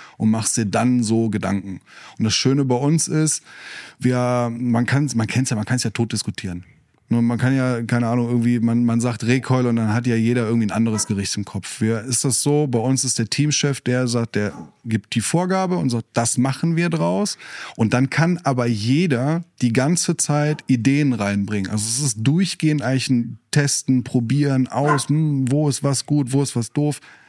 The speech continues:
Bist du jetzt ruhig, bitte? Ruhe. Ähm, und das macht halt Spaß. Einfach dieses zusammen auch so ein bisschen ausprobieren, raustesten. Der eine hat was mitbekommen, der andere hat was mitbekommen. Und so lernt man eigentlich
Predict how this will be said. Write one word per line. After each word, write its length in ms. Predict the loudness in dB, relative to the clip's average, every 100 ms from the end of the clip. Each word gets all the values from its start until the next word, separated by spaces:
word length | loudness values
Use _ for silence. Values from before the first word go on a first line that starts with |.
| _
Bist 180 | -6 -2
du 60 | -2
jetzt 160 | -2
ruhig, 180 | -2 -2
bitte? 300 | -2 -2 -2 -6 _ _
Ruhe. 280 | 0 0 0 -8 _ -20 -20 -20 -20 -18 -20 -20 _
Ähm, 520 | 2 4 2 2 -2 -10 _ _ _ _ _ _ -4
und 60 | 0
das 180 | 0 2
macht 240 | -2 -2
halt 180 | -4 -2
Spaß. 520 | -4 -2 -2 0 -4 -4
Einfach 240 | -2 0 0
dieses 320 | 0 -2 -2
zusammen 500 | -2 0 0 2 0
auch 160 | 0
so 140 | 0 0
ein 80 | 2
bisschen 320 | 2 0 0
ausprobieren, 640 | 0 0 0 0 2 2
raustesten. 640 | 0 0 0 -2 -2 0 -2
Der 100 | 2
eine 200 | 2 2
hat 120 | 2
was 180 | -2 0
mitbekommen, 440 | -2 -2 -2 0
der 140 | 2 2
andere 220 | 0 0
hat 100 | 0
was 160 | 0
mitbekommen. 480 | 0 0 -4 0 0
Und 100 | 2
so 120 | 2 2
lernt 340 | 2 0 0
man 160 | 0 2
eigentlich 440 | 2 2 0 -2